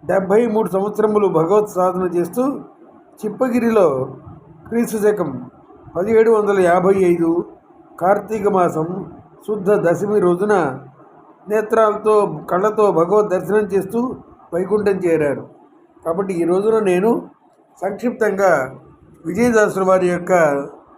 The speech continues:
జీవిత గాథను యథాశక్తి యథామతి నాలుగు మాటలు మీకు తెలియజేసి, మీరందరూ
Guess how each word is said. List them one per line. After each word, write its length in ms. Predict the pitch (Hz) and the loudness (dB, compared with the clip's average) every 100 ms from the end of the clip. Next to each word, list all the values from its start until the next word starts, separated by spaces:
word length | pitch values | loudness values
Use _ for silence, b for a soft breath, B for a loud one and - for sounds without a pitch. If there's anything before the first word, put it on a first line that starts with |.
| _ _ _ 151 | _ _ _ -10
జీవిత 300 | 180 208 208 185 | -4 -2 0 2
గాథను 380 | 175 175 175 214 - - - - - _ - | 2 2 2 0 -2 -6 -16 -20 -20 _ -6
యథాశక్తి 560 | 165 214 185 196 196 190 | 0 0 0 -4 -2 0
యథామతి 560 | 175 175 190 190 185 214 208 175 | 2 2 0 -2 -4 -4 -4 -4
నాలుగు 240 | 160 160 160 | -2 -2 0
మాటలు 280 | 180 196 208 185 | 0 0 -2 -2
మీకు 220 | 185 220 269 - - - - - | -2 -2 -4 -8 -20 -20 -20 -8
తెలియజేసి, 640 | 185 220 202 185 196 233 269 196 - _ _ _ _ _ _ _ - _ 180 | -4 -2 0 0 0 -2 -4 -8 -20 _ _ _ _ _ _ _ -20 _ -8
మీరందరూ 580 | 185 185 175 175 220 | -2 2 2 2 0